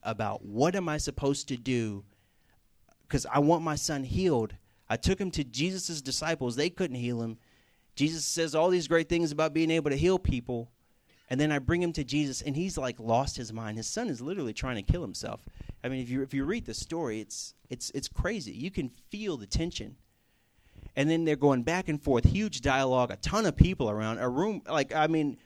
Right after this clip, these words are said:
m-, probably more people that are in this, th-, th-, than are in this room.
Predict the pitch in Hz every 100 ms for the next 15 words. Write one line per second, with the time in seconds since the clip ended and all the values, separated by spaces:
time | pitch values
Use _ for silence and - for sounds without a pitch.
0 | _ - 147 - 269 202 170 170 190 180
1 | 147 131 131 123 - 131 - - 135 151
2 | 127 139 180 208 185 156 110 147 147 131
3 | - 120 104 -